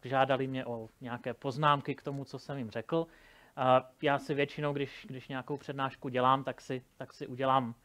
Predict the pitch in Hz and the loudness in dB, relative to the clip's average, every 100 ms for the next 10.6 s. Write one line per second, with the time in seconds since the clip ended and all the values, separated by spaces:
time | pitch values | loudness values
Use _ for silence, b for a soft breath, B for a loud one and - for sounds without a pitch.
0 | b b _ 127 131 143 147 131 - - | b b _ -6 2 2 2 -6 -8 -6
1 | 156 143 156 156 - b b 127 123 123 | 0 8 8 8 0 b b -6 -4 -4
2 | 127 139 135 143 - 113 120 151 - 156 | -6 -6 -4 -6 -8 -10 -4 -4 -4 0
3 | 143 139 127 123 131 110 107 135 143 160 | 2 2 -2 -4 -8 -8 -10 -6 0 2
4 | 165 160 - b b b 139 131 - - | 4 2 -2 b b b 4 6 6 2
5 | 139 - 123 120 127 143 139 123 - - | 0 0 -6 -4 -6 -2 -2 -2 -8 -20
6 | - 123 117 110 135 123 135 127 135 127 | -8 -2 -2 -4 -8 -8 -8 -6 -2 -2
7 | - - 117 - - - 117 117 110 117 | -4 -10 -10 -12 -20 -12 -8 -8 -8 -8
8 | 117 117 127 - 120 123 127 120 - b | -8 -8 -10 -8 -6 -4 -2 -2 -4 b
9 | b - 127 131 127 139 127 123 139 120 | b -10 -2 0 0 -2 -2 -2 -2 -2
10 | 117 - 151 151 175 165 | -4 -4 -4 -2 -4 -4